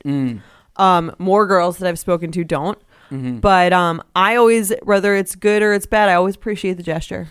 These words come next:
Speaker 1: Let me speak for all
Speaker 2: What do you, what do you
Speaker 1: guys.
Speaker 2: think about a guy who doesn't, who won't do it?
Speaker 1: I think he's immature.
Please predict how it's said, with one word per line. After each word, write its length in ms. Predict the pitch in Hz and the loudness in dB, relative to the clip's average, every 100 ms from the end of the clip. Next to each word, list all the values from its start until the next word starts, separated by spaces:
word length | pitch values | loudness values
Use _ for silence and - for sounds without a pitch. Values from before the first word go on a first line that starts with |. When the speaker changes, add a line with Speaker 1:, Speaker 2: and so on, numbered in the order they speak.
| _ | _
Speaker 1:
Let 120 | 131 | -6
me 80 | 160 | -4
speak 240 | - 165 - | -2 -2 -2
for 120 | 131 | -4
all 180 | 127 135 | 0 4
Speaker 2:
What 60 | |
do 80 | 277 | 4
you, 60 | 285 | 4
what 140 | 262 | 2
do 60 | 285 | 2
you 60 | |
Speaker 1:
guys. 40 | 285 | 0
Speaker 2:
think 140 | 294 | -2
about 180 | 269 247 | 0 0
a 60 | 214 | 2
guy 380 | 202 196 190 | 2 4 2
who 180 | 190 190 | -2 -4
doesn't, 520 | 180 175 180 165 156 _ 196 | -4 -6 -8 -12 -14 _ -12
who 80 | 190 | -6
won't 280 | 185 180 185 | -2 -4 -4
do 120 | 139 | -8
it? 160 | - _ _ _ _ _ _ _ _ _ - | -10 _ _ _ _ _ _ _ _ _ -8
Speaker 1:
I 100 | 135 | -6
think 200 | 151 143 | -4 -4
he's 160 | 135 123 | -4 -4
immature. 480 | 123 113 - 104 | -6 -8 -10 -12